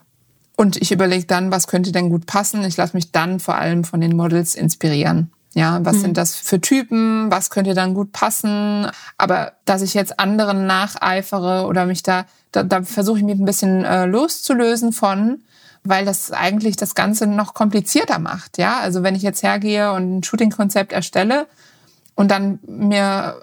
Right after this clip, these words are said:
Speaker 1: Arbeiten von fünf Fotografen anschaue, dann habe ich auf einmal fünf verschiedene Stile, äh, und auch nicht meinen eigenen Stil mehr. Ja, was ganz wichtig ist, weil es geht ja wirklich auch darum, den eigenen Stil und Wiedererkennungswert zu, ähm,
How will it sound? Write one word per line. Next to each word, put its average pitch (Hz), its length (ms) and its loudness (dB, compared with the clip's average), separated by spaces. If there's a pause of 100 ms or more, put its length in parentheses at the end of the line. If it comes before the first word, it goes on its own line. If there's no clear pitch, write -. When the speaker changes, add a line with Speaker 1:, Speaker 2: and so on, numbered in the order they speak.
Speaker 1:
Arbeiten 208 400 0
von 202 180 0
fünf 214 280 2
Fotografen 202 600 -2
anschaue, 190 540 -2
dann 196 140 -2
habe 190 120 0
ich - 140 -6
auf 185 100 0
einmal 196 200 0
fünf 226 360 0
verschiedene 202 500 2
Stile, 294 560 2 (580)
äh, 202 400 0
und 202 220 0
auch 202 100 2
nicht 196 160 0
meinen 196 200 0
eigenen 214 420 0
Stil 196 340 2
mehr. 196 400 0 (260)
Ja, 190 240 2
was 190 160 -2
ganz 190 240 -4
wichtig 208 300 -2
ist, - 260 -2
weil 196 140 0
es 196 140 -4
geht 196 120 0
ja 196 140 2
wirklich 202 300 -4
auch 190 120 0
darum, 190 300 0
den 190 140 0
eigenen 190 360 2
Stil 190 320 2
und 185 160 2
Wiedererkennungswert 185 920 0 (500)
zu, 190 360 2
ähm, 180 600 0